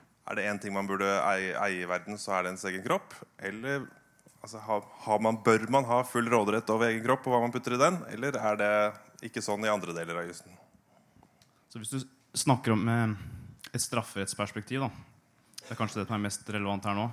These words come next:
Speaker 2: Utgangspunktet er jo at, eh, enhver stat kan kriminalisere og straffe akkurat det de vil, egentlig. Det er utgangspunktet. Det følger av statens suverenitet. Men så er det jo noe som heter menneskerettigheter, da,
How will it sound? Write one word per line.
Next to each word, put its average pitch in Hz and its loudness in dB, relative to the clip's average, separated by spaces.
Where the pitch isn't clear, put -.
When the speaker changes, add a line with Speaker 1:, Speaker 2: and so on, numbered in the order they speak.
Speaker 2:
Utgangspunktet 113 -2
er 107 6
jo 101 2
at, - -10
eh, - 0
enhver 107 0
stat - -2
kan 107 -2
kriminalisere 110 -2
og 104 -6
straffe 107 -4
akkurat - -6
det 92 -4
de 98 -4
vil, 101 -2
egentlig. 123 -6
Det 107 -4
er 117 0
utgangspunktet. 98 -10
Det 104 -6
følger 90 -6
av 92 -2
statens 101 -4
suverenitet. 101 -4
Men 120 -2
så 110 0
er 104 2
det 113 0
jo 113 0
noe 101 -2
som 117 -6
heter 113 -4
menneskerettigheter, 98 -4
da, 131 -8